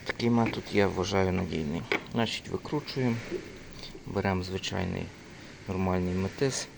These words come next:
від Солді і вкручуємо, все окей.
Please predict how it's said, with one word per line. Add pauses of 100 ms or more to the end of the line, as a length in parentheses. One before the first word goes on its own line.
(140)
від
Солді (760)
і
вкручуємо, (160)
все
окей.